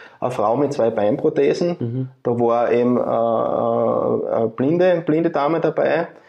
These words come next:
Speaker 1: und zwei, zwei, ähm, jüngere Damen im, im Rollator.
Speaker 2: Mhm.
Speaker 1: Ja. Und am Anfang hab ich jedem die Frage gestellt, welche Behinderung das er hat, eben was er tun kann, ja, weil im Rollstuhl drinnen sitzen heißt ja nicht,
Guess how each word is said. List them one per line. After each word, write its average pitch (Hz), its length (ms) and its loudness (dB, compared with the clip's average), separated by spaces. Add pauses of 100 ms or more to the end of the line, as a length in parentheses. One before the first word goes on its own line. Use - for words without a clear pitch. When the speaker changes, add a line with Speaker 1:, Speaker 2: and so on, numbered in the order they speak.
(240)
Speaker 1:
und 135 160 -2
zwei, 139 480 0
zwei, 131 800 0
ähm, 131 180 2
jüngere 131 460 2
Damen 120 400 0
im, 131 220 2
im 127 180 0
Rollator. 120 580 -2 (180)
Speaker 2:
Mhm. 120 120 -4
Speaker 1:
Ja. 143 240 -2 (500)
Und 117 800 0
am 110 120 0
Anfang 160 800 0
hab 127 160 0
ich 135 280 0 (320)
jedem 127 460 2
die 127 100 -2
Frage 110 320 0
gestellt, 131 420 0
welche 113 180 0
Behinderung 156 640 0
das 151 180 -2
er 151 280 2
hat, 170 420 -2 (140)
eben 131 440 2
was 107 220 0
er - 220 -6
tun 135 320 2
kann, 160 420 0
ja, 120 180 2
weil 113 360 0
im 123 140 0
Rollstuhl 131 380 0
drinnen 135 320 0
sitzen 127 380 -4
heißt 110 240 -2
ja 139 60 0
nicht, 139 260 0